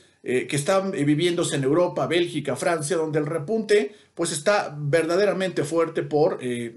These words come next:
este avance de las nuevas cepas, ¿no? Que es el mismo virus, pero un poco más contagioso. Entonces, pues, hay que evitar esos errores que tanto criticamos, ¿no? Si nos vamos a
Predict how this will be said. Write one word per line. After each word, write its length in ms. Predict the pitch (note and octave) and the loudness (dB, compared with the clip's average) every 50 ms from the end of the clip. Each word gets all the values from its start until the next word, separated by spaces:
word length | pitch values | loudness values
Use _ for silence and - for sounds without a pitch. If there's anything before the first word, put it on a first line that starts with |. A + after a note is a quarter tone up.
| - - | -16 -18
este 340 | - A2 A#2 - D3+ C#3+ F#3 | -16 -14 -10 -10 -6 -2 0
avance 300 | D#3+ D#3+ D#3 D3 C#3+ D3+ | 0 0 0 -2 -2 -4
de 80 | C3 A#2 | -4 -4
las 220 | A2 G#2 - - | -4 -6 -6 -4
nuevas 380 | C3 B2 A#2+ A#2+ A#2+ - - - - | -4 -2 -2 -2 -2 -4 -6 -8 -8
cepas, 540 | - - D3 A#2+ - - A2+ F#2+ F#2 - | -6 -2 -2 -2 -2 -4 -8 -8 -6 -4
¿no? 180 | D3 E3+ G#3+ A#3+ | -4 -2 -2 -2
Que 80 | - C3+ | -4 -6
es 140 | - - | -6 -6
el 100 | B2 B2 | -6 -6
mismo 220 | C#3 F3 E3+ E3+ D#3 | -6 -4 -4 -4 -2
virus, 280 | E3+ F#3 F3+ F#3 F3 | -2 -2 -2 -4 -4
pero 320 | - - C#3 D3 D3 C#3+ D3 - - _ - | -2 -2 0 0 0 -2 -4 -12 -20 _ -10
un 120 | - C#3+ C#3 | -6 -2 -2
poco 200 | D#3 D3+ D3 C3 | 0 0 0 -2
más 220 | C3 C3 B2+ - | -2 -2 -4 -6
contagioso. 560 | - B2+ A#2 A2 A#2 G#2 - - A2 G#2 E3+ | -6 -8 -8 -8 -8 -10 -6 -6 -6 -6 -4
Entonces, 400 | E3+ - A#3 A#3+ B3+ B3+ B3 - - - - - _ _ _ _ _ _ | -2 0 0 2 2 0 -2 -4 -12 -18 -20 -20 _ _ _ _ _ _
pues, 120 | - - G4 | -6 -2 0
hay 100 | G#4+ G#4 | 2 4
que 80 | F#4+ | 4
evitar 460 | F#4 D#4+ A#3+ D3+ C#3+ E3 D#3+ E3+ F3 | 4 4 4 2 2 0 2 2 0
esos 180 | F#3 F3+ D#3 C#3 | 0 -2 -2 -2
errores 320 | D3 C#3 C#3+ D3+ D#3 D3+ | -2 0 2 2 2 2
que 80 | D3+ C#3+ | 0 -4
tanto 260 | - D3+ C#3+ C#3+ C3 | -6 -6 -4 -4 -4
criticamos, 840 | B2 B2+ B2 - - A#2+ - D3 C3+ C3+ C#3 C#3 B2+ A#2+ A2 G#2 A2 | -4 -6 -6 -8 -8 -10 -4 -4 -2 -2 0 -2 -2 -2 -4 -4 -4
¿no? 160 | C3 E3+ A3+ | -4 -4 -2
Si 120 | A3+ A3 F#3 | -2 -2 -4
nos 140 | D#3+ D3+ | -4 0
vamos 340 | D3 F#3+ A3 B3 A#3 - - | 0 0 2 2 0 0 0
a 380 | F#3+ D#3+ D3+ D3 D3 C#3+ C3+ | -2 -2 0 0 0 0 -2